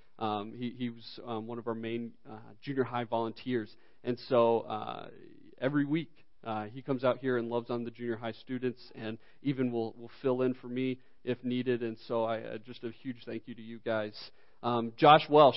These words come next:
who I know he, he's unfortunately not able to be here. Um, what a privilege it is to see a person with such passion, um, for the Lord and see that just overflow all over our students. Um, uh, if,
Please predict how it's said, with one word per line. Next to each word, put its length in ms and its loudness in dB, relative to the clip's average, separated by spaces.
who 120 4
I 40 6
know 180 4
he, 140 2
he's 280 -2
unfortunately 560 2
not 180 2
able 200 0
to 60 -12
be 200 -2
here. 280 -2
Um, 400 -2
what 140 6
a 40 4
privilege 540 2
it 80 -4
is 160 2
to 80 -16
see 200 -2
a 40 -2
person 260 -4
with 120 -6
such 280 -6
passion, 460 -4
um, 460 -4
for 80 -6
the 80 -10
Lord 380 0
and 280 -4
see 180 0
that 260 0
just 160 -10
overflow 760 2
all 200 6
over 200 0
our 100 -2
students. 440 -12
Um, 520 -8
uh, 300 -6
if, 140 -16